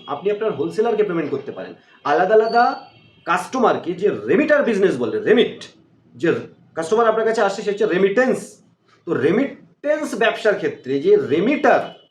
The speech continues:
সেই ট্রান্সফারটা আপনি করতে পারবেন না, ওটা একমাত্র ই-ওয়ালেট থেকেই, আরবিআই, এনপিসিআই এর নিয়ম অনুযায়ী।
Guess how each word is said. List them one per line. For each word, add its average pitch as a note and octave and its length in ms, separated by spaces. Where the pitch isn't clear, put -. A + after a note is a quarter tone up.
সেই - 320
ট্রান্সফারটা B3+ 460
আপনি F#3 160
করতে D3 260
পারবেন A2 280
না, G2 160
ওটা A3+ 380
একমাত্র D#3 640
ই-ওয়ালেট D3 560
থেকেই, A#2 280
আরবিআই, D3 460
এনপিসিআই C3+ 520
এর G3+ 120
নিয়ম B2 220
অনুযায়ী। G2 300